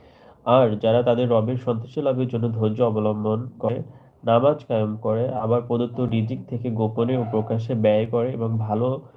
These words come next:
দিয়ে মন্দ তাড়ায়, এদের জন্য রয়েছে পরকালের শুভ পরিণাম, স্থায়ী জান্নাত, যাতে প্রবেশ করবে তারা এবং তাদের পুণ্যবান পিতামাতা, তাদের পতি পত্নী, পতি পত্নী ও সন্তানেরা,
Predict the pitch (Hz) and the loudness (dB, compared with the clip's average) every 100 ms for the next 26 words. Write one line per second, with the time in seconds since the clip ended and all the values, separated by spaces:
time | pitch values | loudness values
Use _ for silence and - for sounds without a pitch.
0 | _ - 113 110 110 110 117 131 131 107 | _ -8 -2 0 2 2 2 0 0 0
1 | 107 160 - _ - - 123 131 139 147 | 0 -4 -12 _ -20 -8 -2 0 2 2
2 | 139 113 110 135 120 113 113 120 135 147 | 4 2 0 -4 0 0 0 -2 -2 -6
3 | - _ - _ - - 139 131 123 135 | -10 _ -20 _ -20 -6 -4 0 0 0
4 | 113 107 101 107 - _ _ _ _ _ | 0 -2 -4 -10 -14 _ _ _ _ _
5 | _ - 113 123 131 127 113 110 127 170 | _ -14 -10 0 2 4 4 4 2 0
6 | - - _ _ _ _ _ - 113 120 | -4 -20 _ _ _ _ _ -4 -4 -2
7 | 123 127 131 131 131 123 123 120 131 170 | 0 0 0 0 0 0 0 2 2 -2
8 | - - - 123 120 117 117 120 120 120 | -10 -20 -10 -6 0 2 2 0 2 4
9 | 123 117 110 104 101 101 - _ _ - | 2 2 -2 -2 -6 -8 -12 _ _ -14
10 | - 113 131 135 127 123 131 131 127 127 | -2 0 0 -4 -4 -4 -4 -2 -4 -4
11 | 123 131 143 160 - _ - 127 131 147 | -6 -4 -6 -12 -18 _ -6 -4 -2 -4
12 | 143 127 120 131 135 123 120 123 117 120 | -2 -4 -2 -4 0 0 2 0 0 0
13 | 113 107 - | 0 -2 -4